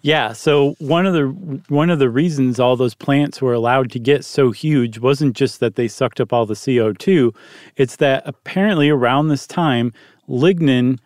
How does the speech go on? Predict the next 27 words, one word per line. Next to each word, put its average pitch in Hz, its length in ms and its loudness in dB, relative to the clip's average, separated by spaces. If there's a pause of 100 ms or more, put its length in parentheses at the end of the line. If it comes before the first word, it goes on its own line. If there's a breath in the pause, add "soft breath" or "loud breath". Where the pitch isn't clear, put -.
(120)
appeared 135 540 2
on 123 260 -2
Earth. - 420 -4 (380 soft breath)
And 120 160 -2
lignin 175 420 2
is 127 240 0
what 131 240 0
gives 135 300 -2
plant 143 460 -2
cell 135 400 2
walls 117 540 2
their 113 160 -4
sturdiness, 131 920 0 (380 soft breath)
um, 110 380 -4 (100)
their 113 280 0
hardiness, 147 760 0 (340 soft breath)
um, 117 440 -2
makes 135 300 -2
it, 127 280 -4
uh, 113 280 -2 (280)
difficult 156 540 0
for - 160 -2
them 131 240 2
to 123 100 -4
break 127 340 0
down 123 480 0 (360 soft breath)
after, 117 760 -2